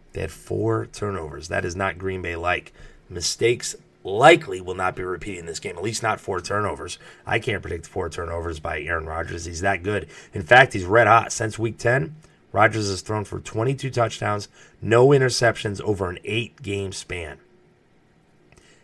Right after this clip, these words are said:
His passes are thrown perfectly. He's not missing anybody, even with the injury to Jordy Nelson, which to me is a pretty big deal. He's hitting everybody, and he's doing it all at the right time. Rodgers,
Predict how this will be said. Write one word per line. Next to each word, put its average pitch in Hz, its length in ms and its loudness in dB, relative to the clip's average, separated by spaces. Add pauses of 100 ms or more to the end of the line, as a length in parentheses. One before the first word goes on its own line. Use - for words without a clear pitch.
His - 200 -8
passes 110 520 0
are 85 100 -6
thrown 95 440 -4 (460)
perfectly. - 800 -2 (380)
He's 101 180 -6
not 104 180 2
missing 95 380 -6
anybody, 139 600 4 (260)
even 127 300 2
with 147 120 4
the 131 200 -4
injury 135 440 4
to 131 100 2
Jordy 120 380 2
Nelson, 123 400 2
which 104 200 0
to 95 80 -6
me 113 160 0
is 101 100 0
a 85 60 -10
pretty 113 360 0
big 156 220 2
deal. 123 420 8 (760)
He's 131 240 -2
hitting 120 280 4
everybody, 107 540 2
and 87 80 -10
he's 82 120 -10
doing 101 260 0
it 87 80 -4
all 98 120 4
at 95 60 0
the 87 80 -6
right 92 180 -2
time. 92 240 -4 (320)
Rodgers, 107 640 6